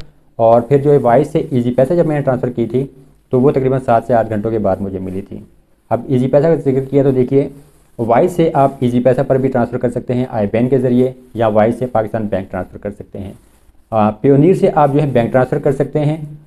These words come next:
और Pioneer से easy पैसा जो है मैंने करके नहीं देखा तो उसका मुझे idea नहीं, लेकिन Pioneer से Jazz Cash में आप ले सकते हैं, तो वो आपका simple सा process है, यानी Jazz Cash, easy पैसा दोनों के साथ आपका काम करता है। इसके अलावा बात कर लेते हैं हम दोनों accounts के limits की।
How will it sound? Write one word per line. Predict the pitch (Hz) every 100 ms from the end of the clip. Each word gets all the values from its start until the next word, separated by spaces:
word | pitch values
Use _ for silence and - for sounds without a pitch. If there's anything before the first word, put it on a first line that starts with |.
| _
और | 120
Pioneer | 123 139 139 151 175
से | 165 - - - _ _ _ _ _ _ -
easy | 135 139
पैसा | 143 139 165
जो | 170
है | 156 160 160 - - -
मैंने | 120 123
करके | 123 123 135
नहीं | 123 139
देखा | 139 139
तो |
उसका | 135 131
मुझे | 123
idea | 123 113 120
नहीं, | 120 131
लेकिन | 135 127 139
Pioneer | 131 123 131
से | 165 165
Jazz | 127 117 117
Cash | 131 131
में | 147
आप | 139 139
ले |
सकते | 135 139 -
हैं, | 139 143 - - _ _ -
तो | 127
वो | 123
आपका | 123 127
simple | - 107 113
सा | 110
process | - 95 104 113
है, |
यानी | 117 147
Jazz | 165 123 123
Cash, | 123 151 135
easy | 123
पैसा | 131 131
दोनों | 117 117
के | 120
साथ | 120
आपका | 120 110 120
काम | 110 120 -
करता | 104 - 95
है। | 101 - _ _ _ _ _ - -
इसके | 131 - 190
अलावा | 160 160
बात | 127 123
कर | 131
लेते | 123 127 135
हैं | 139
हम | 139 143 -
दोनों | 120 117 147
accounts | 151 135 131
के | -
limits | 123 110 110 -
की। | 92 92